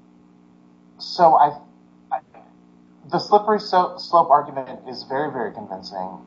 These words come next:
and I am, so yeah, maybe re-,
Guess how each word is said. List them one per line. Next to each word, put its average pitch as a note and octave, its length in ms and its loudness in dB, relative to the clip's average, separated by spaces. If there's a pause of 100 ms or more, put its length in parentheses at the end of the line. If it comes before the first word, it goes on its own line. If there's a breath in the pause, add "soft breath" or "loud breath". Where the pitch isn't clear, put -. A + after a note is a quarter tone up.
and A#2+ 380 2
I A#2+ 440 10
am, A#2 500 -2 (2000)
so D#3 440 2
yeah, D#3+ 520 12 (100)
maybe F3+ 240 -6
re-, F#3+ 220 0